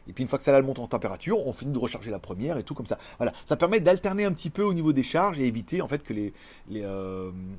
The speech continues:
la batterie monte trop en température pour arriver de zéro à cent pour cent. C'est-à-dire qu'on fait une partie de la charge, on attend que ça refroidisse, on fait la deuxième, après on revient et on fait, voilà. Après, je,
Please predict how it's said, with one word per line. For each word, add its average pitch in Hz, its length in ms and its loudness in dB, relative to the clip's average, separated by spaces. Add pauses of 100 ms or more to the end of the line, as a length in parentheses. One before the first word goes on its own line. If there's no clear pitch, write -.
la 107 100 0
batterie 110 300 2
monte 143 300 2
trop 180 240 2
en 165 60 4
température 147 600 0
pour 131 160 0
arriver 113 240 2
de 120 100 2
zéro 143 300 4
à 160 60 6
cent 135 160 -4
pour - 140 -6
cent. - 180 0 (220)
C'est-à-dire - 200 -16
qu'on 104 140 -8
fait 127 180 2
une 120 80 0
partie 117 220 -4
de 120 60 -2
la 113 60 2
charge, 180 440 2 (260)
on - 60 -6
attend 110 160 -2
que 113 80 -6
ça 123 60 -2
refroidisse, 160 380 -2
on 147 60 -4
fait 147 140 4
la 131 100 6
deuxième, 120 400 4
après 139 220 -4
on 131 100 2
revient 113 500 2
et 104 60 -6
on 85 60 -10
fait, 104 120 -16
voilà. 98 200 -16 (280)
Après, 107 160 -8
je, - 100 -14